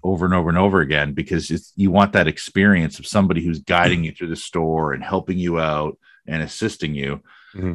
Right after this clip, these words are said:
Speaker 1: And it's just talking about, it's trying to use that whole shopping experience and saying, "That's how you create raving fans." People wanna keep coming back over and over and over and over again.
Speaker 2: Yes.
Speaker 1: So, yeah, that's interesting. I haven't heard of this, uh, purple, purple
Speaker 2: Purple
Speaker 1: cow.
Speaker 2: Cow.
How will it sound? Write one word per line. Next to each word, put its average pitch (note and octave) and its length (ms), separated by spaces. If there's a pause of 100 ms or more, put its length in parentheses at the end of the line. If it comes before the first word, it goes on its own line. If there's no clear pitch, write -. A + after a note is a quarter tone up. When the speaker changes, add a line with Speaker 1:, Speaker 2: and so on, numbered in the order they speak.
(120)
Speaker 1:
And G2+ 120
it's G2+ 140
just C3+ 180
talking B2 380
about, F2 400
it's A2 160
trying E3+ 280
to C#3 40
use A#2 280
that F#2+ 200
whole F2+ 380
shopping G2 540
experience F#2+ 960 (220)
and F#2+ 120
saying, F2+ 240
"That's E2 200
how F#2+ 80
you D#2+ 160
create D#2+ 300
raving D2+ 320
fans." D2 320
People E2+ 280
wanna D#2 180
keep - 180
coming D2+ 220
back C2+ 280
over D#2+ 260
and D#2 80
over D2 140
and D2 100
over C#2+ 160
and C2+ 80
over D2 240
again. - 200
Speaker 2:
Yes. - 400 (380)
Speaker 1:
So, E2 460
yeah, A2 160
that's B2 220
interesting. G3 340
I F2+ 40
haven't G#2 140
heard B2+ 160
of F#2 60
this, F2 200
uh, D#2 320
purple, G2 540
purple B2+ 280
Speaker 2:
Purple G2+ 260
Speaker 1:
cow. A2+ 260
Speaker 2:
Cow. C#2+ 80